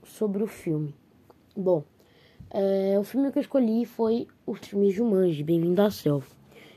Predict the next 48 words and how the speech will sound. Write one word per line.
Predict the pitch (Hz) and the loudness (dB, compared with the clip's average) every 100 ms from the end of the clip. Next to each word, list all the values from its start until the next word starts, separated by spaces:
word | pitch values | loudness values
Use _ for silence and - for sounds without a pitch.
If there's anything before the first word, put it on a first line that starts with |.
| - | -4
Esse | 214 202 | -4 -2
filme | 226 240 | 2 2
eu | |
assisti | 214 240 202 | 2 0 0
pela | 233 233 | 2 2
primeira | 214 214 220 226 | 4 2 4 4
vez | 226 | 2
no | 208 | 0
cinema | 196 214 214 208 240 269 - _ - _ _ _ _ _ - - - | -4 0 4 4 4 2 -2 _ -20 _ _ _ _ _ -20 -20 -2
e | 196 214 208 | 0 0 -2
continuo | - 214 214 208 208 | 0 0 2 0 -2
assistindo | 208 170 208 202 | -4 -4 -2 -2
sempre | 202 190 196 | -2 -4 -2
pela | 196 196 190 | 0 2 2
Netflix. | 190 180 - 156 151 _ _ - - - - - - | 0 -2 -6 -6 -6 _ _ -20 -20 -20 -20 -20 -2
É, | 196 202 208 | 2 4 4
eu | 208 | 4
gosto | 233 262 | 2 2
muito | 269 262 | -2 0
desse | 302 302 | 0 0
filme. | - 247 262 269 | 0 0 2 2
Esse | 254 | -2
filme, | - 220 226 | -6 -4 -2
eu | |
acho | 220 - | -2 -2
que | 233 | -2
ele | |
é | 226 | -2
um | |
filme | 214 233 233 | -2 -2 0
bem | 208 226 | 0 0
dinâmico. | 240 185 165 202 208 | 2 2 2 0 0
Eles | 202 196 | 0 0
tão | 196 | -2
sempre | 180 185 190 208 208 190 175 - - | -4 -6 -4 -2 0 0 -4 -14 -4
em | 202 | 0
meio | 190 190 | 2 0
de | 185 | -2
aventuras, | 185 180 165 - 185 202 185 165 - - - - - | -2 -2 -6 -6 -2 0 0 -2 -10 -20 -20 -20 -10
é, | 165 170 165 | -2 2 2
no | 170 | 4
meio | 175 185 | 4 4
da | 196 | 2
floresta, | 196 190 175 190 185 | 0 2 4 4 2
sempre | 175 202 190 | -4 -4 -2
tem | 196 196 | -4 0
um | 196 202 | 2 4
objetivo | 190 175 180 196 - - 196 196 240 | 2 0 0 0 -2 -2 0 2 0